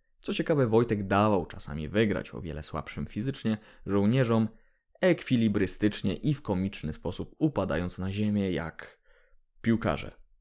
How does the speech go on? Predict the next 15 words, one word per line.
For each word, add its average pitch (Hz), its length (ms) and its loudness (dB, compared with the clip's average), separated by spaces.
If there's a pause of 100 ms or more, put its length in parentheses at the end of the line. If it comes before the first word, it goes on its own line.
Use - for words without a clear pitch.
(300)
Wojtek 143 560 0
upodobał 98 680 0
sobie 78 320 -6
również 85 640 -10
drzewa, 117 640 -2 (140)
nie 180 140 -2
tylko 131 260 0
po 76 180 -2
to, 101 160 -4
żeby 101 300 -6 (260)
drapać 95 560 -4
na 90 160 -8
nich 87 180 -8
swoje 78 320 -12
plecy. 104 460 0